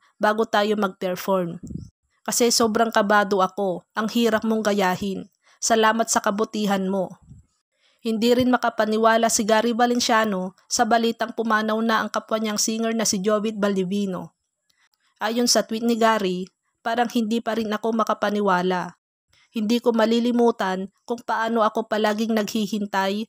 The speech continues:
na marinig ang kanyang mga bahagi sa asap.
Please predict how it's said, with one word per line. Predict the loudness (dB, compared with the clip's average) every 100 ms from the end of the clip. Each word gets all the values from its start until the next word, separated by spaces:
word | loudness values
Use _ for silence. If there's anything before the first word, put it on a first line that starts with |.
| _ _
na | -2 2
marinig | 2 2 0 0
ang | -2
kanyang | -2 -2 0
mga | 0 0 0
bahagi | 2 2 0 0
sa | -2 0 0
asap. | 0 -2